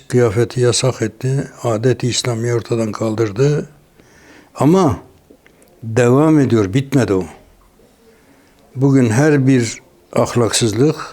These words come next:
kumar, içki, bilmem ne, bilmem ne, bu kadar rezalet, kepazelik, hepsi Süfyan Komitesi'nin hizmetlerinin devamı mahiyetindedir.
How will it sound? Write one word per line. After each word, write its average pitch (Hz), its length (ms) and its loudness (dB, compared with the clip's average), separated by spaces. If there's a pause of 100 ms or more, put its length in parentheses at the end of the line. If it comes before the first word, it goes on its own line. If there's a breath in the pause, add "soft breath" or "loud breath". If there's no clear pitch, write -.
(640 soft breath)
kumar, 127 580 2 (100)
içki, 123 680 0
bilmem 120 420 2
ne, 110 200 -2
bilmem 120 380 2
ne, 107 160 -2
bu 123 60 -8
kadar 120 280 2
rezalet, 113 540 2
kepazelik, 113 720 0 (380 loud breath)
hepsi 156 500 2
Süfyan 139 520 0
Komitesi'nin 127 840 -2 (640 loud breath)
hizmetlerinin 127 720 2
devamı 120 400 4
mahiyetindedir. 104 920 -2